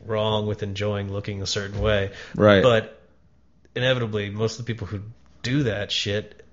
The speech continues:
Speaker 1: are fucking dildos,
Speaker 2: So,
Speaker 1: man.
Speaker 2: like, m-, I mean, Matt and I had that, I think we, we met and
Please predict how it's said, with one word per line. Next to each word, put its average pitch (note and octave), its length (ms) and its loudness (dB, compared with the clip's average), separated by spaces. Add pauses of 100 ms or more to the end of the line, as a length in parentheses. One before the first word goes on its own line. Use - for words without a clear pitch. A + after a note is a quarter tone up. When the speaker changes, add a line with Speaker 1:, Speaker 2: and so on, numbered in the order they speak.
(120)
Speaker 1:
are A2 180 -6 (200)
fucking - 280 -16 (720)
dildos, A#2+ 540 2
Speaker 2:
So, A3 220 10
Speaker 1:
man. A3 80 6
Speaker 2:
like, G3 160 8
m-, G3 420 0
I F#3+ 40 10
mean, F3+ 280 8 (160)
Matt F#3+ 260 8
and G3 80 8
I D#3 120 8
had C#3 240 8
that, B2 400 8 (640)
I C#3 100 8
think F#3 160 6
we, D3 240 8
we A#2 480 6 (360)
met C3+ 560 8 (420)
and A2 500 8